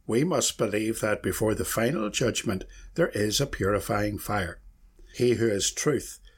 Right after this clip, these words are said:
says that whoever utters blasphemy against the Holy Spirit will be pardoned neither in this age nor in the age to come.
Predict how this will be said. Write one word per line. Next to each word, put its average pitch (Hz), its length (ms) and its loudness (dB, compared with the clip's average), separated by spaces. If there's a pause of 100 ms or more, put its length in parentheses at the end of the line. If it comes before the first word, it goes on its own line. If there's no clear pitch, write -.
says 117 400 2
that 104 180 0
whoever 135 560 0
utters 131 440 0
blasphemy 104 680 2
against 139 500 0
the 160 80 2
Holy 170 240 0
Spirit 107 440 0 (540)
will 160 120 2
be 190 120 0
pardoned 113 560 0
neither 107 360 2
in 98 340 -4
this 170 260 0
age 98 480 -4 (380)
nor 131 180 2
in 139 80 0
the 147 240 -2
age 95 240 -2
to - 100 -4
come. 85 380 -4